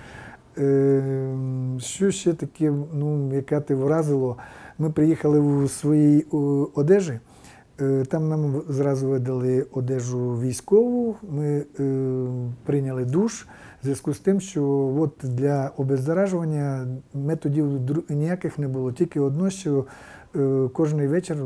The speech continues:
ти приймав душ для того, щоб змити оцей, е, пил, радіоактивний пил, який був. Е,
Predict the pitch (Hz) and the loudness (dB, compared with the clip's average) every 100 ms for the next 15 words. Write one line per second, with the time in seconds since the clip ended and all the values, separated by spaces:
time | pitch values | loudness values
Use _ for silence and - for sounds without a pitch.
0 | 139 - 143 135 139 147 135 151 190 - | -6 -6 -4 -2 -2 -2 -2 -4 -4 -8
1 | - - 127 135 160 147 - 131 123 160 | -18 -10 -8 -4 -2 -2 -4 -6 -4 -4
2 | 170 135 127 123 - 151 143 135 - 135 | -4 -4 -4 -4 -2 0 0 -2 -4 0
3 | 131 127 123 160 185 185 - 147 135 131 | 0 0 0 2 4 4 0 -4 -2 0
4 | 127 - 156 143 120 165 160 135 123 139 | 0 -2 -2 -2 0 0 0 -2 -2 -2
5 | 123 120 110 - - - - - - - | 0 -2 -4 -10 -18 -20 -20 -20 -20 -20
6 | - 143 143 139 139 139 135 139 135 135 | -10 0 4 6 6 4 4 4 4 2
7 | 135 | 2